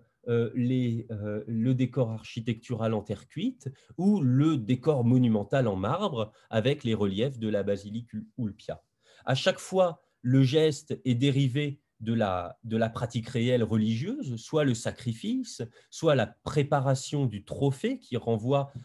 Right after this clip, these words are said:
à l'érection réelle, hein, du trophée, aux circonstances d'érection d'un trophée sur le champ de bataille, ou la parure du trophée avec les couronnes et les bandelettes,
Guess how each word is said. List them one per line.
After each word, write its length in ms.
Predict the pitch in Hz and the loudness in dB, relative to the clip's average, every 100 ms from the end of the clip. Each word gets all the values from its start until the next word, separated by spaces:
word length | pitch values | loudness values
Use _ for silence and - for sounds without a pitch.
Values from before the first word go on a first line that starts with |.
| _ | _
à 120 | 98 | -4
l'érection 680 | 101 117 123 120 - 147 143 | 0 2 2 0 -6 -2 0
réelle, 500 | 98 101 156 208 185 | 0 0 0 0 0
hein, 120 | 156 147 | -2 -2
du 160 | 110 | -4
trophée, 420 | 110 127 117 131 113 | -4 -8 -4 -2 -2
aux 80 | |
circonstances 800 | 98 127 - 123 - 139 131 - _ _ - | -4 -8 -6 -6 -2 -2 -2 -6 _ _ -4
d'érection 580 | 120 123 120 - 143 117 | -2 -2 -4 -4 -2 0
d'un 120 | 101 | -2
trophée 420 | - 123 - 123 | -2 -6 -2 -6
sur 200 | 113 104 | -4 -8
le 80 | 101 | -8
champ 200 | - 101 | -6 -8
de 80 | 95 | -6
bataille, 640 | 92 - 127 202 143 101 _ _ _ | -8 -6 -8 -6 -10 -12 _ _ _
ou 160 | 147 170 | -2 2
la 100 | - | 0
parure 840 | - 120 107 160 165 139 104 90 _ _ _ | -2 -6 -2 -2 0 0 -2 -6 _ _ _
du 200 | 110 110 | -8 -8
trophée 440 | - 107 - 202 | -4 -6 -2 0
avec 240 | 175 110 107 | 0 0 -2
les 140 | 107 | -4
couronnes 360 | - 120 123 120 | -4 0 2 2
et 40 | |
les 100 | 98 | 0
bandelettes, 580 | 95 95 90 104 202 - | -2 -4 -2 -2 -2 -8